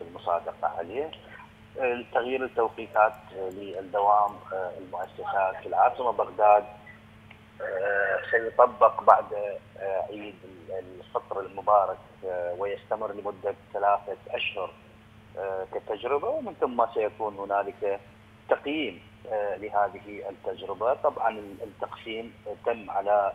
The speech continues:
آه، ثلاث فئات، آه، من السابعة صباحا إلى الثانية بعد الظهر لعدد من الدوائر، وأيضا الوجبة الأخرى من الثامنة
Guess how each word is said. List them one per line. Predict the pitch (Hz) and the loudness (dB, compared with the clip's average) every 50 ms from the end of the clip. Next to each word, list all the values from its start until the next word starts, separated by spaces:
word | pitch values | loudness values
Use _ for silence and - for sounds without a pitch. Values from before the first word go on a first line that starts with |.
| - - | -4 -6
آه، | 104 98 95 95 92 92 - - | -4 -4 -2 -2 -4 -6 -6 -4
ثلاث | 98 95 98 104 107 - - | 0 2 2 2 2 0 -2
فئات، | 117 - 101 107 120 135 156 - - - - - - - - - - - - - - - - - | -2 2 4 6 6 6 4 0 -8 -18 -20 -20 -20 -20 -20 -20 -20 -20 -20 -20 -20 -20 -12 -6
آه، | 101 104 104 | -4 -4 -4
من | 107 104 104 | -2 0 0
السابعة | 104 104 98 95 - - - 110 101 98 101 95 90 98 | 0 0 0 -6 -8 -2 4 4 4 4 4 2 -2 0
صباحا | - - 98 95 104 98 92 - 92 90 - 95 95 | 0 -2 -2 0 2 0 0 0 -2 -10 -8 -8 -8
إلى | 95 92 | -8 -8
الثانية | 92 90 87 - - - 98 95 98 98 95 92 92 90 92 92 90 87 - | -8 -10 -14 -14 -8 -4 -2 -2 -2 -2 -6 -10 -12 -10 -8 -8 -8 -8 -8
بعد | - 87 90 87 98 | -8 -10 -8 -8 -8
الظهر | 92 90 87 - 98 92 101 104 101 101 95 | -10 -8 -8 -8 -8 -8 -6 -8 -8 -8 -10
لعدد | 92 95 95 98 101 - - - - - - - - - - 104 104 95 92 - 92 | -12 -12 -12 -12 -14 -16 -18 -20 -20 -20 -20 -20 -14 -8 -4 -4 -4 -4 -8 -12 -12
من | 90 92 | -8 -8
الدوائر، | 92 90 87 95 92 92 98 98 98 90 98 104 104 | -8 -8 -6 -4 -2 0 2 2 2 2 0 -4 -4
وأيضا | 101 95 87 - 95 98 90 92 92 - - - 87 | -4 -4 -6 -6 -8 -10 -10 -10 -10 -10 -10 -12 -10
الوجبة | 95 101 104 107 104 101 98 101 | -6 -6 -6 -6 -6 -6 -6 -6
الأخرى | 95 95 - - 139 - - - 95 90 90 92 - - - - - - - - - - - - - - - - | -6 -6 -4 -4 -2 -2 -2 0 2 2 2 2 0 -4 -14 -20 -20 -20 -20 -20 -20 -20 -20 -20 -20 -20 -14 -10
من | 101 101 | -4 -4
الثامنة | 101 98 - - 104 101 98 101 95 95 | -4 -4 0 2 2 2 2 0 -4 -8